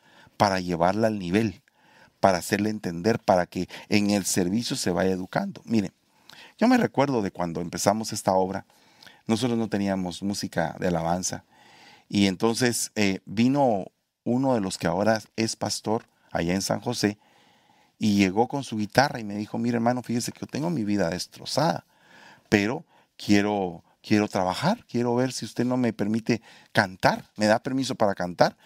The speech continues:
"Claro, hijo, venite, cantémosle al Señor". Y entonces él empezó con su vida destrozada, pero a raíz de que él iba cantando al Señor,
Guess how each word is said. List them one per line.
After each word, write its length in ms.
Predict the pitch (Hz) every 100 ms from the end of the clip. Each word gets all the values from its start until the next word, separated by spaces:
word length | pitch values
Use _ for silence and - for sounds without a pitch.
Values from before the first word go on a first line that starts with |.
| - - - -
"Claro, 480 | 101 170 160 185
hijo, 280 | 233 247 247 -
venite, 520 | 104 95 208 - 247 - - _
cantémosle 600 | - 110 101 131 151 143
al 100 | 113
Señor". 400 | - 101 127 214 _ _ _ _ - - - -
Y 160 | 117
entonces 440 | 110 - 190 214 -
él 160 | 185 226
empezó 580 | 220 151 - 202 196 _ _ _ _ _ _
con 200 | 113 110
su 140 | 110 107
vida 260 | 147 165
destrozada, 720 | 127 - 110 113 107 98 180 _ _ _ _ _ _ -
pero 400 | 139 160 226 247 _ _ _ _ -
a 120 | 110
raíz 420 | 98 90 120 156
de 100 | 190
que 220 | - 117
él 100 | 117
iba 180 | 139 147
cantando 520 | - 104 92 95 98
al 80 | 98
Señor, 500 | - 85 85 95